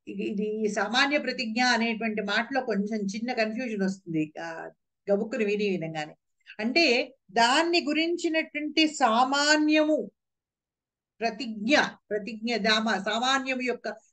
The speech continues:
ప్రతిజ్ఞ జరగగా, ప్రతిజ్ఞ అంటే ఏమిటంటే అది చెప్పబడడం, దాని తలకు కథనం, అది చెప్పబడగా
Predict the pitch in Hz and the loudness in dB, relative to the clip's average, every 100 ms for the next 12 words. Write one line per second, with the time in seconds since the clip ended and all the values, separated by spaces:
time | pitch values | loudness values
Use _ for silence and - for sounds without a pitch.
0 | _ 220 208 240 214 262 - 185 170 185 | _ 0 0 0 -6 -2 -2 0 0 0
1 | 202 214 196 202 196 202 202 233 240 - | 0 2 0 -2 -4 -2 0 2 2 2
2 | 214 208 226 220 214 220 196 190 220 220 | -4 -4 -2 -2 -2 -2 0 0 0 -2
3 | 247 226 220 262 240 208 196 165 165 202 | -2 -2 -2 -2 0 2 2 -2 0 0
4 | 196 226 240 240 180 - 233 214 - _ | 0 -2 -4 -2 -2 0 -2 -2 -8 _
5 | _ _ - 202 220 196 117 - 165 175 | _ _ -6 -2 -2 -2 -4 -4 -4 -2
6 | 190 196 220 349 392 | 0 2 6 6 4